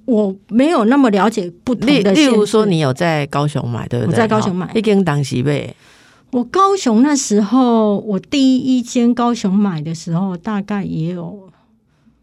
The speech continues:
Speaker 1: 十年哦，第一间，因为我后来
Speaker 2: 那你这十年应该涨了不少吧？
Speaker 1: 哦，对，然后我转手，我跟你讲说，我的房子不是用来投资嘛，啊，因为我哥哥很喜欢那一间房子，就是我买房子，我，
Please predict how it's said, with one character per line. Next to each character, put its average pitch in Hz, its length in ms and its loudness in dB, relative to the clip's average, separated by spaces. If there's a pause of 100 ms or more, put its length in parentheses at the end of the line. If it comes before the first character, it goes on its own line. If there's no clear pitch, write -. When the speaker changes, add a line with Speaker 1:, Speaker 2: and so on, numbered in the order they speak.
(360)
Speaker 1:
十 - 600 -4
年 196 500 -2
哦， 262 260 -14
第 190 160 -4
一 180 60 -6
间， 175 180 -8
因 220 80 2
为 254 60 2
我 214 80 -2
后 202 80 -2
来 196 80 4
Speaker 2:
那 156 160 -2
你 151 140 4
这 196 160 0
十 147 240 -2
年 135 320 -2
应 151 120 -2
该 147 140 -2
涨 120 220 -8
了 117 80 -8
不 139 120 -8
少 - 180 -8 (140)
吧？ 143 220 -14
Speaker 1:
哦， 233 220 -2 (180)
对， 240 240 0
然 220 160 2
后 330 100 4
我 220 140 2
转 196 340 2
手， 180 480 -6 (300)
我 202 140 0
跟 294 160 0
你 339 40 0
讲 202 140 2
说， 254 100 2
我 220 60 0
的 190 100 -2
房 190 240 0
子 214 120 -2
不 196 120 -4
是 214 120 -2
用 202 100 0
来 175 80 -4
投 160 180 -6
资 180 200 -8
嘛， 165 260 -8 (120)
啊， 277 120 -2
因 277 140 0
为 277 60 0
我 175 200 -4
哥 226 180 -2
哥 233 160 0
很 196 140 0
喜 185 120 -6
欢 156 120 -4
那 175 80 -2
一 170 60 -4
间 165 200 -4
房 160 200 -8
子， 151 180 -14 (380)
就 320 100 -6
是 - 80 -4
我 247 160 2
买 254 180 4
房 185 220 -2
子， 196 80 -4
我， 165 140 -4